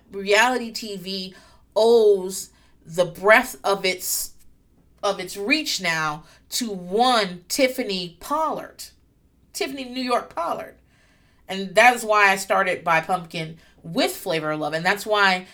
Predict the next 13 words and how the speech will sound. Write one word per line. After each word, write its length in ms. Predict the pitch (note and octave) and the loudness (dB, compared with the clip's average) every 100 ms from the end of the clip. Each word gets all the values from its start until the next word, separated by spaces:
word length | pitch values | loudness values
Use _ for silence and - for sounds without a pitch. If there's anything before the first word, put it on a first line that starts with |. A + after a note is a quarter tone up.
| _ | _
this 440 | F3 F#3+ G3+ - - _ _ _ _ | -4 4 4 4 -10 _ _ _ _
podcast 600 | - A#3 A#3 A#3 G3+ G3 - | -6 -4 -4 -2 -4 -4 -8
is 200 | G3 F#3 | -8 -6
named 400 | G3 F#3+ F#3 - _ _ - | -6 -6 -8 -16 _ _ -2
after 760 | - - - - G#3+ D#3 - - _ _ _ - - - - - _ _ _ _ _ _ | 0 2 -2 -2 0 0 -4 -16 _ _ _ -20 -20 -20 -20 -20 _ _ _ _ _ _
a 100 | A3 A3 | 0 0
line 720 | A3 C4 D#4+ A3+ - - - _ _ - | 0 0 0 -2 -6 -18 -20 _ _ -4
that 200 | G#3 G#3 | -4 0
Tiffany 280 | C4+ C4 | -4 -4
Pollard 360 | A3 G#3+ G3+ G3+ | -4 -2 -2 -6
said. 640 | - C#4 C#4+ E3+ E3 E3 - _ _ - _ _ _ _ _ _ _ - - - - | -6 -2 0 -2 -4 -10 -20 _ _ -20 _ _ _ _ _ _ _ -20 -20 -20 -4
That's 300 | C#4 E4+ D#4 | -2 0 2
why. 380 | E4+ G#3 - | 0 0 -12